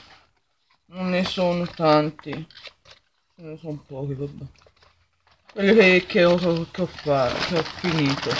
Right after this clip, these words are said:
Iniziamo da queste salviette, eh,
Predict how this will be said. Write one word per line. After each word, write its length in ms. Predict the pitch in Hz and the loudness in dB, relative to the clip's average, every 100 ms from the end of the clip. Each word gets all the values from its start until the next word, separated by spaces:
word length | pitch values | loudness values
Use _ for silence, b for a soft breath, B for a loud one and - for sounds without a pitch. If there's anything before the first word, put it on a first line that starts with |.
| - - - - - - | 0 2 0 -4 -6 0
Iniziamo 760 | 254 269 - 247 233 233 233 | 2 2 2 8 8 8 6
da 440 | 208 202 190 196 202 | 8 10 10 8 4
queste 460 | 214 190 - 185 185 | -2 -2 2 2 4
salviette, 1200 | 226 214 196 196 185 - - 196 180 180 175 160 - - - - - - - _ _ _ | 4 4 4 4 4 2 0 4 6 6 4 2 -6 -16 -14 -14 -14 -18 -20 _ _ _
eh, 1040 | 175 165 156 156 156 160 156 151 156 160 | 0 4 6 6 4 4 4 2 2 -2